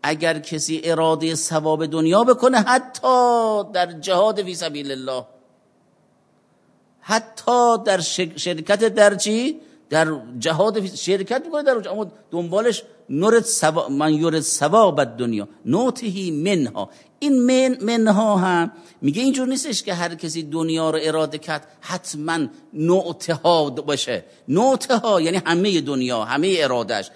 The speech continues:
همهٔ تقاضاش، اما نؤته منها یعنی بعضی از اونها رو.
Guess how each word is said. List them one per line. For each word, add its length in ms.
همهٔ 340
تقاضاش، 520
اما 240
نؤته 640
منها 340
یعنی 260
بعضی 440
از 180
اونها 280
رو. 160